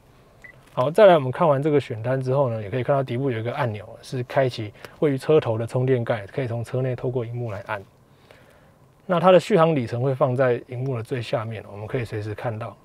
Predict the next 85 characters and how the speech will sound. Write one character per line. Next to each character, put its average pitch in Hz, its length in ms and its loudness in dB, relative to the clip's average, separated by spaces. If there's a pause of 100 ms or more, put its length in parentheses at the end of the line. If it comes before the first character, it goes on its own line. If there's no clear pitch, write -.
另 160 100 -4
外 156 100 2
有 135 140 2
一 123 40 -2
个 123 120 -4
快 143 220 0
速 147 180 -2
寻 120 180 -4
找 117 160 -4
充 127 200 -4
电 131 180 0
站 127 180 0
的 117 180 -8
按 120 200 -6
钮， 110 100 -16 (460)
不 - 80 -6
过 165 140 6
因 165 80 2
为 165 100 4
在 160 180 4
国 131 280 -4
内 139 180 2
呢， 104 100 -10 (760)
因 160 120 -2
为 165 320 6 (400)
Honda 156 240 2
E 151 260 0 (200)
由 143 180 -4
一 170 80 0
星 156 200 2
国 143 120 4
际 165 80 4
引 120 140 0
进 139 180 0
是 139 60 -2
属 113 160 -10
于 107 140 -8
平 120 200 -4
行 120 160 -4
输 135 160 -4
入 139 140 2
的 117 80 -2
欧 127 180 -2
规 127 200 -4
车， 117 240 -6
所 120 100 -4
以 120 60 -2
没 107 120 -6
办 113 240 -4
法 90 140 -10
连 90 240 -12
线。 - 240 -8 (880)
那 202 80 4
没 165 100 4
关 175 140 6
系， 180 100 2
再 190 140 6
来 160 80 8
我 139 60 4
们 107 160 -8
来 110 160 -6
看 147 260 0
一 - 20 -2
下 139 160 4
它 127 140 0
的 120 120 0
另 139 180 -2
外 131 100 2
一 127 60 -2
个 117 100 -2
电 127 140 -2
动 123 120 -2
车 120 140 0
重 131 140 -2
要 127 100 0
的 110 80 -6
功 180 220 4
能， 120 240 2
就 147 120 0
是 143 200 0
能 131 240 0
量 147 200 4
流 107 160 -4
的 104 60 -8
显 - 180 -12